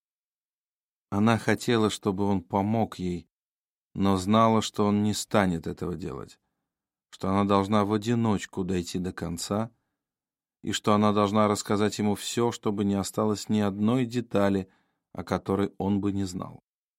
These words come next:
У нее в горле пересохло, но она не могла позволить себе пошевелиться, чтобы налить воды, пока все не закончится. Она спала. Я пришла навестить ее совсем поздно,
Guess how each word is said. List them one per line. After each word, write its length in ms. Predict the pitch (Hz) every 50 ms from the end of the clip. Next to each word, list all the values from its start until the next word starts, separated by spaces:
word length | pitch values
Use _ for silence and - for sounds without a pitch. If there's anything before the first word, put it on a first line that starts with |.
| _ _ _ _ _ _ _ _ _ _ _ _ _ _ _ _ _ _ _ _
У 100 | - -
нее 260 | 104 107 113 120 123 117
в 60 | 110
горле 320 | 107 113 110 101 98 92
пересохло, 720 | - - 101 95 92 82 - - 113 110 - - 113 110 110 _ _ _ _ _ _ _ _ _ _ _ _ _ _ _ _
но 180 | - 101 101 101
она 160 | 98 107 117
не 140 | 117 113 110
могла 380 | 107 110 110 104 107 107 98 87
позволить 480 | - 87 87 87 90 92 92 90 87
себе 240 | - - 82 87 92
пошевелиться, 640 | - - - - - 92 90 92 95 107 98 - -
чтобы 300 | 87 - - 92 92 92
налить 300 | 92 92 90 92 85 -
воды, 420 | 92 95 90 85 90 104 120 131 - _ _ _ _ _ _ _ _ _ _ _ _
пока 280 | - 92 92 - 95 90
все 240 | - - - - 95
не 120 | 95 95
закончится. 680 | 87 92 85 - - 57 - - - - - - - _ _ _ _ _ _ _ _ _ _ _ _ _ _ _ _ _ _ _ _ _ _ _ _ _ _ _ _ _ -
Она 340 | 101 113 117 120 123 117
спала. 600 | 107 - - - 120 117 120 135 131 110 90 90 - _ _ _ _ _ _ _ _ _ _ _ _ _ _ _ _ _ _ -
Я 240 | - - 143 135 120
пришла 400 | 120 135 127 117 - 127 123 117
навестить 640 | 110 110 110 110 113 104 - - - 151 139 - 104
ее 200 | 92 92 92 90
совсем 460 | - - 95 - - - 117 107 95
поздно, 500 | - - 131 117 98 87 92 90 82